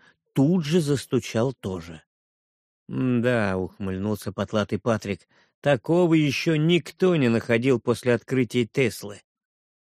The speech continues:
Сингер-старший посмотрел на сына и велел: "Выйди".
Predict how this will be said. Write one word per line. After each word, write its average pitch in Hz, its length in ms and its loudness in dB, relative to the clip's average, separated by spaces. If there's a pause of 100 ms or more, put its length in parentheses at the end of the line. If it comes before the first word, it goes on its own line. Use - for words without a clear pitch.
(400)
Сингер-старший 123 1120 -4 (340)
посмотрел 123 560 -2
на 117 140 0
сына 143 540 -4 (480)
и 143 100 0
велел: 127 600 2 (400)
"Выйди". 95 500 -2